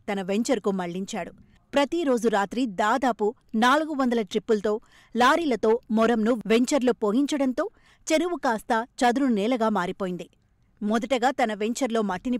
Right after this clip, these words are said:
పోయించి, ఆ తర్వాత మెల్లగా చెరువు శిఖం భూముల్లో కూడా మట్టితో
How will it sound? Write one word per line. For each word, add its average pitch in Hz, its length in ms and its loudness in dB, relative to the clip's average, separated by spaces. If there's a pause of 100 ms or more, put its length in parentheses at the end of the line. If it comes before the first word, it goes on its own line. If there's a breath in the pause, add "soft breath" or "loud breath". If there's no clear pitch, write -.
పోయించి, 202 380 -4 (480 soft breath)
ఆ - 20 6 (100)
తర్వాత 294 320 -2 (200)
మెల్లగా 220 340 0 (420 soft breath)
చెరువు 311 320 2
శిఖం 247 320 -2
భూముల్లో 220 400 2
కూడా 208 160 2 (300)
మట్టితో 214 340 0